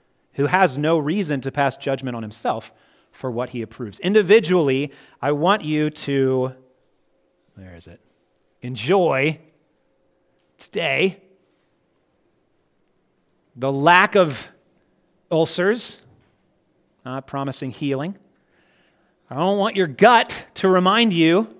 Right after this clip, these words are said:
of what's wrong. I don't want you to be enjoying a barbecue with your family and then be reminded of the guilt of your sin and have your strength sucked out of you like in the heat of summer.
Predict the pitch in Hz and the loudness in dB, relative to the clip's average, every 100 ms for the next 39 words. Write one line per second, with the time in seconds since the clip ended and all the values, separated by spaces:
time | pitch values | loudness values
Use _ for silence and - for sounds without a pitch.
0 | _ _ _ _ _ _ _ _ _ _ | _ _ _ _ _ _ _ _ _ _
1 | _ 135 143 165 - 190 185 135 165 214 | _ -4 0 0 2 4 4 4 4 4
2 | 226 233 220 185 196 190 180 - _ _ | 2 2 4 4 4 2 0 -10 _ _
3 | _ _ 185 196 135 156 196 254 254 220 | _ _ 0 2 0 4 4 6 4 2
4 | 208 196 - _ - 156 147 - _ _ | 0 -4 -12 _ 0 2 2 -4 _ _
5 | - 196 302 269 - 196 180 170 170 147 | 2 6 8 8 4 2 2 2 0 -4
6 | - 247 277 208 143 135 156 175 _ 143 | 0 2 4 2 2 0 -2 -8 _ -4
7 | 175 180 180 180 180 214 302 254 170 151 | 0 2 2 2 2 2 4 4 4 4
8 | 151 - _ - 156 165 135 226 226 170 | 0 -10 _ -6 0 2 4 4 4 0
9 | 170 165 - 240 170 160 151 156 160 156 | 0 0 2 4 2 2 0 0 0 -4
10 | - - 233 175 - - - - - - | -2 0 0 0 -4 -2 0 0 0 2
11 | - 170 - 226 226 165 147 147 151 151 | 2 2 0 4 4 2 0 0 0 -2
12 | 139 151 139 - 131 - | -6 -6 -6 -8 -14 -18